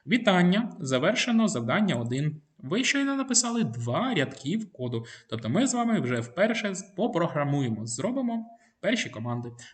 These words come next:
Продовжити завдання два. Так, дивимося, аналізуємо одразу ситуацію.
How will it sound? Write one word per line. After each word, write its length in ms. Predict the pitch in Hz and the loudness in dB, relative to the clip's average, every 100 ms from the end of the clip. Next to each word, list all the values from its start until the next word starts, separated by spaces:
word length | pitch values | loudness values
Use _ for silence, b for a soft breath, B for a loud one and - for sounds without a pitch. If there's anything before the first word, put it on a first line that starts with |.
| - | -4
Продовжити 540 | 262 254 240 180 127 | 0 4 4 2 2
завдання 420 | 113 120 202 262 | 2 2 0 2
два. 360 | 139 123 131 - - _ _ _ _ _ _ _ _ _ _ _ _ - B B B - | 0 0 -2 -6 -18 _ _ _ _ _ _ _ _ _ _ _ _ -20 B B B -4
Так, 360 | 139 143 139 151 | -4 -4 -6 0
дивимося, 580 | 170 165 151 151 - 143 | 2 2 0 0 -2 0
аналізуємо 520 | 156 180 180 269 254 | 2 2 2 0 0
одразу 320 | 180 175 165 | 2 2 2
ситуацію. 720 | - 143 147 135 - 117 117 | -2 -2 -4 -2 -2 -4 -6